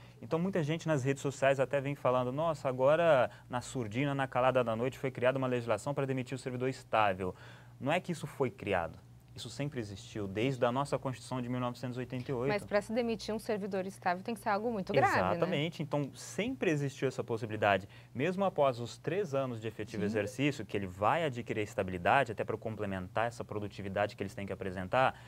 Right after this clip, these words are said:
Speaker 1: essa ideia de que, "Ah, já sou estável, então hoje eu adquiri minha estabilidade, amanhã eu vou chegar a hora que eu quiser." Não é assim.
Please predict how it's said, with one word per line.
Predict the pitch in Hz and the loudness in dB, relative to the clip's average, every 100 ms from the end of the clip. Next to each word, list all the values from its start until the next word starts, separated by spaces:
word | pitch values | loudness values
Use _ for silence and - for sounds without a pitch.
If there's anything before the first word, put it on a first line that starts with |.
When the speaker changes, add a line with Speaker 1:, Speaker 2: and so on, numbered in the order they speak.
| - - - | -20 -14 -6
Speaker 1:
essa | 95 - | -2 2
ideia | 113 107 107 | 2 4 4
de | 107 | 2
que, | 107 | 2
"Ah, | 127 110 | 4 4
já | 107 | 2
sou | - 110 | -4 -6
estável, | 98 - 117 131 135 120 | -6 0 6 6 4 -2
então | 107 135 135 151 | -2 0 0 2
hoje | 185 175 | 2 2
eu | |
adquiri | 151 156 160 | 0 0 -2
minha | 156 | -2
estabilidade, | 160 147 147 139 113 | -2 0 4 4 4
amanhã | 117 135 | -2 -4
eu | |
vou | 135 | -6
chegar | 127 123 131 | -6 0 2
a | |
hora | 135 | 2
que | 135 | -2
eu | 127 | -4
quiser." | 117 107 95 | -2 -2 -2
Não | 101 92 | -4 -4
é | 95 | -2
assim. | 135 - 165 | -2 -4 -6